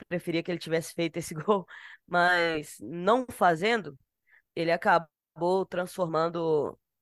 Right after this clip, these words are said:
o Galo numa força depois disso, porque passou pela retomada dele. Então, e eu também não acho que o Galo ia ter vida longa na Libertadores pela forma que vinha jogando naquele momento.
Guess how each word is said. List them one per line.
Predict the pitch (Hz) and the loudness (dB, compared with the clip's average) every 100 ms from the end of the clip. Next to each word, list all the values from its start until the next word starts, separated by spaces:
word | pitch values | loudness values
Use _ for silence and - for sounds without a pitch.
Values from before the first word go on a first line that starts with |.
| _ _ | _ _
o | 165 | -2
Galo | 160 151 170 | 4 6 6
numa | 170 170 175 | 4 2 0
força | - 175 170 233 - 220 | 2 6 12 12 10 0
depois | 185 - 202 185 | 0 2 2 2
disso, | 190 151 190 - - | 0 -2 -4 -6 -14
porque | - 202 | -6 -2
passou | 185 185 180 | 2 2 2
pela | 190 175 | 4 4
retomada | 180 190 170 160 175 | 4 4 4 4 2
dele. | 151 160 147 139 _ - - - - | 0 -2 -4 -8 _ -20 -20 -14 -4
Então, | 190 - 175 175 180 170 165 120 87 - _ _ - | -4 4 6 8 6 2 0 -6 -12 -18 _ _ 0
e | 185 | 4
eu | 190 | 6
também | 226 220 | 6 6
não | 226 | 8
acho | 190 196 - | 6 4 -2
que | |
o | 156 | -2
Galo | 151 170 170 | 6 6 4
ia | |
ter | 180 165 | -2 -4
vida | 160 170 | 0 2
longa | 160 160 156 | 2 0 -2
na | 156 | -2
Libertadores | 156 156 160 156 156 170 | -2 -2 0 0 -2 -4
pela | - 175 | 2 2
forma | 170 214 247 247 | 6 6 6 2
que | 214 | -4
vinha | 208 208 | -2 0
jogando | 190 170 190 190 | 2 4 4 2
naquele | 190 - 226 | -2 0 0
momento. | 226 220 175 151 - | 0 0 -2 -6 -8